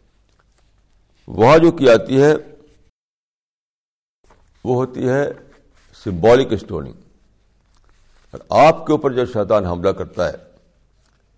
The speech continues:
اس وقت جو آپ اس کے خلاف کھڑے ہو جاتے ہیں،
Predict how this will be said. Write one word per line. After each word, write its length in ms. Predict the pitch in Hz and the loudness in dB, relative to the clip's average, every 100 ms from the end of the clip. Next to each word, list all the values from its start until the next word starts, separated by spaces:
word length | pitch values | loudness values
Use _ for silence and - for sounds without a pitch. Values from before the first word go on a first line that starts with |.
| _ _ _ _ _ _ _ - | _ _ _ _ _ _ _ -8
اس 200 | 143 147 | -8 -2
وقت 200 | 160 147 | -2 0
جو 140 | 147 | 2
آپ 160 | 123 120 - - _ _ _ _ _ _ _ - | 4 4 -2 -20 _ _ _ _ _ _ _ -20
اس 100 | 107 - | -12 -8
کے 80 | |
خلاف 360 | 104 98 107 104 - - _ _ _ _ _ _ _ _ | -6 0 2 0 -4 -20 _ _ _ _ _ _ _ _
کھڑے 200 | - 117 | -2 0
ہو 80 | 120 | 2
جاتے 320 | 98 82 92 | 0 0 -6
ہیں، 100 | 76 | -10